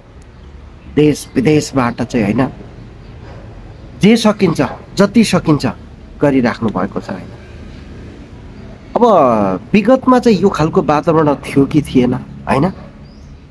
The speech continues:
किनभने अहिले हेर्दाखेरि त धरान बनाउनुपर्छ, देश बनाउनुपर्छ भनेर तपाईँहरू एउटा होटुटीका साथ लागिराख्नु भएको छ नि। के थियो विगतमा र अहिले चाहिँ किन यति धेरै तपाईँहरू सहयोग गर्न चाहिराख्नु भएको छ,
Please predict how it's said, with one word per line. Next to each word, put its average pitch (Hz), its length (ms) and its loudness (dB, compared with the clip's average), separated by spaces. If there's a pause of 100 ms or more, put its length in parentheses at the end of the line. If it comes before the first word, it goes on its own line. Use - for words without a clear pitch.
(960)
किनभने 160 300 2
अहिले 202 280 4
हेर्दाखेरि 151 520 2
त 156 100 0 (1000)
धरान 151 300 0
बनाउनुपर्छ, 160 560 2 (640)
देश 208 240 2
बनाउनुपर्छ 170 480 2
भनेर 120 260 0
तपाईँहरू 139 400 0 (100)
एउटा - 280 -4
होटुटीका 185 500 0
साथ 143 300 -4
लागिराख्नु 131 520 2
भएको 92 180 -2
छ - 100 -2
नि। 135 120 2 (800)
के 480 100 4
थियो 233 200 2
विगतमा 170 600 2
र 165 60 0
अहिले 240 600 4
चाहिँ 226 240 2 (1000)
किन 277 140 6
यति 254 280 6
धेरै 143 300 4
तपाईँहरू 143 360 -2
सहयोग 143 320 2
गर्न 135 240 0
चाहिराख्नु 127 640 0
भएको 110 180 -2
छ, 120 300 -4